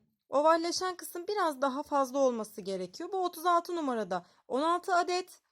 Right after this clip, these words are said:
e, otuz dokuz, kırk numarada on sekiz adet oluyor şu yaptığımız işlem. Şimdi yine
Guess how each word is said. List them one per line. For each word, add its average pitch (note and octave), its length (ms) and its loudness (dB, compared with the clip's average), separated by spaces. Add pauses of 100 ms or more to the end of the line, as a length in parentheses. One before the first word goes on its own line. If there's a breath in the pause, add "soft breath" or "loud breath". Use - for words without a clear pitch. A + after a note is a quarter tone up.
(600)
e, A3+ 120 -4
otuz C#4+ 400 -4
dokuz, E4+ 360 -2
kırk F#4+ 280 -4
numarada B3+ 400 -2
on F4 260 2
sekiz B3+ 380 -4
adet F#3 340 -4
oluyor F#3+ 280 -8
şu G3+ 340 -8
yaptığımız G3 840 -8 (540)
işlem. - 320 -14 (1080)
Şimdi F#4 240 -4
yine E4 340 0